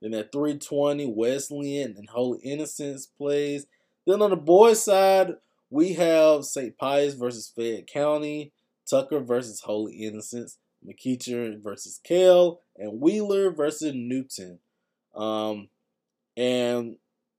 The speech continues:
those games start at one forty, five o'clock, six forty, and eight twenty. Um, and again, this is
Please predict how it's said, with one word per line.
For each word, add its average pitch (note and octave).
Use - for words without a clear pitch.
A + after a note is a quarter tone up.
those C3
games B2+
start A2
at F#2+
one E3
forty, F3+
five B2+
o'clock, D3+
six F#3
forty, D3+
and G#2+
eight C#3
twenty. D3+
Um, A#2+
and A#2+
again, C3
this C#3
is B2+